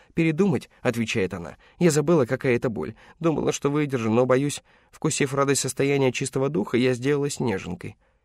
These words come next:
«Неужели мы оставим вашу телесную оболочку пустой?» «Думаю, можно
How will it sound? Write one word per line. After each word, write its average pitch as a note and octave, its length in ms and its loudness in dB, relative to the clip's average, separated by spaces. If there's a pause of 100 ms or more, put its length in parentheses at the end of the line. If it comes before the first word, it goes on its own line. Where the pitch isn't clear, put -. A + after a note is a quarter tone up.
(180)
«Неужели B2 400 4
мы A#2+ 100 6
оставим A#2+ 360 4
вашу A#2 180 0
телесную A#2+ 380 0
оболочку A2+ 400 2
пустой?» - 500 -8 (540)
«Думаю, D3+ 340 0
можно D3+ 440 2